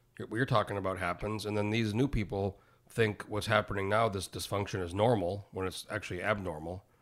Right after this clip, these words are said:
Um, and it's, it's, I, I talked to, the, I'm not gonna say who, but there was a rep I was talking to,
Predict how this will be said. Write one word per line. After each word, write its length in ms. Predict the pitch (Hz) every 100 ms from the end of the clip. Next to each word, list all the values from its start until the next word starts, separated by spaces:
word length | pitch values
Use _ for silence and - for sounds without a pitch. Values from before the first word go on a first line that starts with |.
| _ _ _ _ _
Um, 580 | - 95 92 87 85 85 - _ _ _ _ _ _
and 100 | 135
it's, 240 | 117 - -
it's, 160 | 117 -
I, 180 | 139 151
I 40 |
talked 160 | 165 160
to, 80 |
the, 100 | 120
I'm 220 | 123 131 127
not 80 |
gonna 100 | 113 101
say 100 | 107
who, 100 | 113
but 80 | 104
there 80 |
was 120 | 107 101
a 60 |
rep 320 | 92 107 104 - - _ _ _ -
I 40 | 131
was 160 | 101
talking 320 | - 101 107
to, 300 | 98 95 95